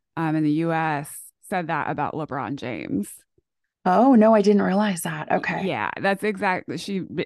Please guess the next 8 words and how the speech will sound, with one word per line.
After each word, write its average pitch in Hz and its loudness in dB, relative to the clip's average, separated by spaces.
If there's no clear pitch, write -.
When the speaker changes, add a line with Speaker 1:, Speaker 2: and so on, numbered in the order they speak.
Speaker 1:
said, 185 0
uh, - 0
essentially 180 -2
the 165 -4
exact 143 -8
same 135 -2
thing, 127 -2
that 120 -4